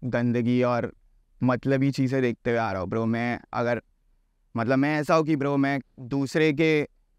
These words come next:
फ़ायदे से पहले खुद का फ़ायदा obviously देखूँगा ब्रो, समझ रहे हो? क्योंकि मेरे लिए किसी ने नहीं किया कुछ, तो आप उनकी से क्यों कुछ करें?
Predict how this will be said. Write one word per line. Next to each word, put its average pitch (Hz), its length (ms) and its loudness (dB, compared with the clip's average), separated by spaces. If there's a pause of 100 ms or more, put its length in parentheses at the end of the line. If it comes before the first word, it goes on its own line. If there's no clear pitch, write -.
(120)
फ़ायदे 123 280 0
से 139 120 0
पहले 131 200 2
खुद 120 240 -4
का 131 100 4
फ़ायदा 123 280 2
obviously 117 520 -2
देखूँगा 71 380 -2
ब्रो, 50 200 -14 (340)
समझ 104 200 -2
रहे 107 100 0
हो? 117 60 -2
क्योंकि 120 220 0
मेरे 131 220 2
लिए 135 120 2
किसी 135 220 -2
ने 131 80 0
नहीं 127 160 -2 (100)
किया 117 200 2
कुछ, 117 280 -4
तो 113 180 -2 (240)
आप 120 160 -4
उनकी 117 200 2
से 113 300 0
क्यों 107 200 -4
कुछ - 160 -6
करें? - 260 -10